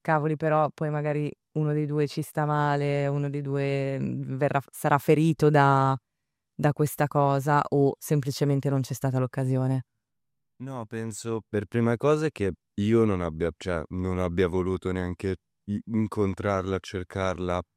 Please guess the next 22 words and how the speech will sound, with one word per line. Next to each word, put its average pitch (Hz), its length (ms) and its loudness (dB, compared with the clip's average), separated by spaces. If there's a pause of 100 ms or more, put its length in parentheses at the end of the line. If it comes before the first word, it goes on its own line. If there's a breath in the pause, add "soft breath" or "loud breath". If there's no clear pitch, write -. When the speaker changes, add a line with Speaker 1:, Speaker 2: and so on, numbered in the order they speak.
(140)
Speaker 2:
proprio. 92 460 -4 (320)
Speaker 1:
Mhm. 160 180 6
Speaker 2:
Ma 131 180 4
poi 135 240 4
penso 107 420 0
che 98 640 2 (600)
differirsi, 131 1400 -2 (280)
se - 460 0
doveva 110 420 4
succedere, 107 920 0 (100)
dovevamo 87 840 0
essere 90 460 -2 (160)
entrambi 90 680 0
d'accordo 85 640 0
e 87 120 2 (340)
sapere 92 580 -4
che 87 280 -2 (680)
oramai 90 480 -2
non 90 140 -2
c'era 87 240 -6
più 87 180 -8
nulla. 87 360 -6